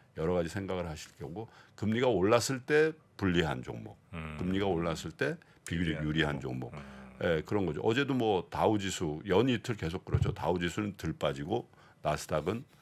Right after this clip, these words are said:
Speaker 2: 더 빠지고.
Speaker 1: 예, 더 빠지고
Speaker 2: 네.
Speaker 1: 이런 상황이 우리 시장에서도 그런 모습들이 일부 나타나고 있다 이렇게 보셔야 될 것 같습니다.
Speaker 2: 네, 금리가 하여튼 모든 금융 투자, 모든 투자에 거의
Speaker 1: 네.
Speaker 2: 뭐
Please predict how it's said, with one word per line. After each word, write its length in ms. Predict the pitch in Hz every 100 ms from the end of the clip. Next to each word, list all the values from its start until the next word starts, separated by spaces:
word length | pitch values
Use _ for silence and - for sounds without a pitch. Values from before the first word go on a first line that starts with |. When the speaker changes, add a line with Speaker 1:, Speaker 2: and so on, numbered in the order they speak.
| -
Speaker 2:
더 80 | -
빠지고. 380 | 87 73 -
Speaker 1:
예, 80 | 76
더 140 | - 78
빠지고 400 | 78 67 62 65
Speaker 2:
네. 80 | 90
Speaker 1:
이런 160 | 92
상황이 280 | 90 76 85 73
우리 260 | 92 98 127
시장에서도 580 | - - 123 104 95 82
그런 280 | - 85 82
모습들이 600 | 71 - - 67 65 -
일부 320 | 90 78 76 69 - - -
나타나고 520 | - 71 - 73 65 65
있다 180 | -
이렇게 280 | 69 73 -
보셔야 280 | - - -
될 160 | - -
것 120 | -
같습니다. 340 | - - 82
Speaker 2:
네, 260 | 80 76 69 - - - - - - -
금리가 520 | 95 98 104 101 101
하여튼 220 | 110 107
모든 680 | 95 90 98 120 127 143 120
금융 500 | - 101 101 95 90
투자, 240 | - -
모든 340 | 78 80 101 131
투자에 400 | - 120 127 123
거의 480 | - 90 107 117
Speaker 1:
네. 60 | 98
Speaker 2:
뭐 400 | 85 85 76 80